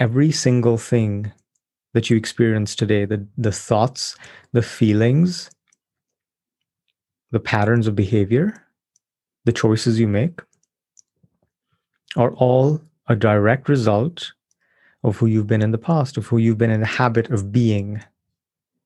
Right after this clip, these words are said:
So if you woke up today and you got right out of bed and it was six A M and you went and brushed your teeth and got your gym stuff and went straight to the gym to get a workout,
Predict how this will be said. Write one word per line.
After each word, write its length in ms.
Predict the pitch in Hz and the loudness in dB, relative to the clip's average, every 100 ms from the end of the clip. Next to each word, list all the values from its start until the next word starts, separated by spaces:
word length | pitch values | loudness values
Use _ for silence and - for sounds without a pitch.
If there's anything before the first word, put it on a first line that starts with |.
| _ _ _ _ _ _ _ | _ _ _ _ _ _ _
So 160 | - 107 | -2 -2
if 120 | 98 | 2
you 140 | 123 | 2
woke 240 | 110 120 131 | 2 2 2
up 160 | 113 | 0
today 560 | - 110 110 104 107 - _ _ _ _ _ _ _ _ _ _ - | -2 0 2 2 -2 -8 _ _ _ _ _ _ _ _ _ _ -4
and 420 | 107 101 104 95 - | -2 0 -4 -8 -4
you 100 | 104 | 0
got 180 | 104 | 0
right 220 | 104 107 110 | 0 0 0
out 140 | 107 | 0
of 100 | 101 | 0
bed 380 | 110 110 110 107 - _ _ _ _ _ | -2 0 -2 -6 -16 _ _ _ _ _
and 80 | |
it 40 | 113 | -4
was 100 | 107 | -2
six 320 | - 113 - | -2 -2 -2
A 100 | 110 | 0
M 340 | 110 110 107 - _ _ _ _ _ _ _ _ _ _ | 0 0 -4 -10 _ _ _ _ _ _ _ _ _ _
and 100 | 113 | 0
you 100 | 107 | 2
went 300 | 101 110 123 | 2 2 2
and 100 | 160 | 0
brushed 300 | 110 113 - | 2 0 0
your 120 | 113 | -2
teeth 600 | 110 - 123 160 - - - _ _ _ | 0 2 2 0 -4 -18 -20 _ _ _
and 160 | 117 107 | -4 0
got 260 | 107 107 - | 0 0 0
your 120 | 107 | 0
gym 240 | 101 113 | 0 -2
stuff 400 | - 131 135 135 | 0 0 0 0
and 160 | 113 110 | -2 0
went 260 | 107 110 - _ _ _ _ | -2 -2 -8 _ _ _ _
straight 280 | - 113 107 | -2 -2 0
to 100 | 113 | 0
the 120 | 110 | 0
gym 240 | 107 110 | 0 -2
to 100 | 107 | 0
get 120 | 107 107 | 0 0
a 60 | |
workout, 520 | 101 107 - 143 208 | 0 -2 0 0 0